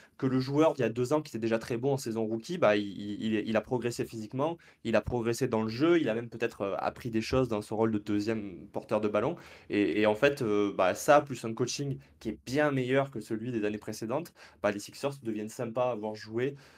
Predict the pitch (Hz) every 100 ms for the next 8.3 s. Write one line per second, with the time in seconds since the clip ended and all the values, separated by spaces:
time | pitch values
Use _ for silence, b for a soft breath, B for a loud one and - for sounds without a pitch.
0 | B - 95 95 95 95 104 104 98 98
1 | 90 85 - - 107 - - - - 117
2 | - 139 120 107 143 147 175 b b b
3 | 107 - 160 - 120 139 170 127 117 120
4 | 135 - - - 147 151 131 123 123 127
5 | 139 120 113 120 113 110 110 120 120 151
6 | 143 107 107 107 98 95 95 92 95 95
7 | 92 98 - 90 120 - 110 104 110 113
8 | 92 92 -